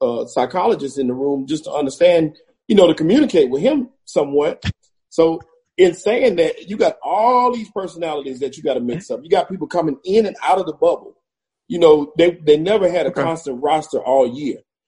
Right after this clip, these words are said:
Speaker 1: So in saying that, you gotta make that work. People think, well,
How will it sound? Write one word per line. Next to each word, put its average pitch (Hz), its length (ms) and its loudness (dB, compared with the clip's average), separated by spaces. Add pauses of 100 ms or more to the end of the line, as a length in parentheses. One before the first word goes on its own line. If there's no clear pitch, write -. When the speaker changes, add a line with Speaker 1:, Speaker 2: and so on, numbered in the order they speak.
(180)
Speaker 1:
So 170 200 6
in 165 100 2
saying 214 380 -4
that, 151 260 -6
you 151 100 -12
gotta 214 200 -6
make 208 280 -4
that 208 180 0
work. - 280 -2
People 214 220 -4
think, 202 180 -6
well, 165 320 2